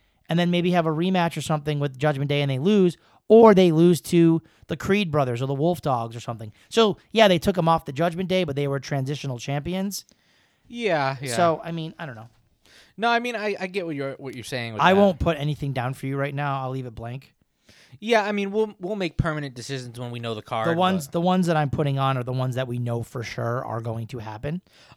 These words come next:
Speaker 2: Oh, okay. All
Speaker 1: So,
Speaker 2: right.
Speaker 1: uh,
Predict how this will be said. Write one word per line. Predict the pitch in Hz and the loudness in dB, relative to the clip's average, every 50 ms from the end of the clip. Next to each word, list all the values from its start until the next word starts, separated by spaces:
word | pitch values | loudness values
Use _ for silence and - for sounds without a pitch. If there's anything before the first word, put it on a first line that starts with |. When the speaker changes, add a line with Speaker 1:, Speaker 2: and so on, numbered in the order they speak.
| - 143 | -4 -2
Speaker 2:
Oh, | 143 143 143 135 135 139 | 0 0 0 -2 -2 -4
okay. | 131 127 92 90 87 95 | -6 -8 -10 -10 -12 -12
All | 95 | -12
Speaker 1:
So, | 98 | -10
Speaker 2:
right. | 95 87 92 92 95 - - - - _ _ _ _ _ _ _ _ _ _ _ _ _ _ - | -10 -10 -12 -14 -18 -20 -20 -20 -20 _ _ _ _ _ _ _ _ _ _ _ _ _ _ -12
Speaker 1:
uh, | 143 135 131 131 | -8 -8 -6 -8